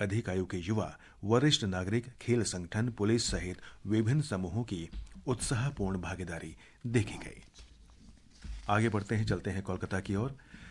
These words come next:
बंगाल में सर्दी धीरे धीरे दस्तक दे रही है। भारतीय मौसम विभाग के अलीपुर मौसम कार्यालय ने आने वाले सात दिनों में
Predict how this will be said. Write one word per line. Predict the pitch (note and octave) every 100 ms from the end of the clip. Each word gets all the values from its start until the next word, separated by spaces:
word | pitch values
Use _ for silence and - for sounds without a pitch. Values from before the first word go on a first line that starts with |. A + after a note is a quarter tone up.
| - - - - - -
बंगाल | C3 C#3 D#3+
में | E3 F3
सर्दी | D3 C#3 C#3+ D3
धीरे | A2+ C3+
धीरे | B2 C3
दस्तक | A2+ G#2 A2 F#2+
दे | G2
रही | G2 A2
है। | C3+
भारतीय | A2+ F#2 G#2 A2 A2
मौसम | G2 F#2+
विभाग | G2 F2+ E2+ G2 G#2+ A2
के | A2 G#2+ G2+ G2+
अलीपुर | - G#2+ A2 B2 G2
मौसम | F2 F2 F#2
कार्यालय | F#2 F2+ F#2
ने | G2 G#2
आने | F2 F2+
वाले | F2+ F2+
सात | F2 F2+ E2+ E2+
दिनों | E2+ C3+
में | G#2 C#2+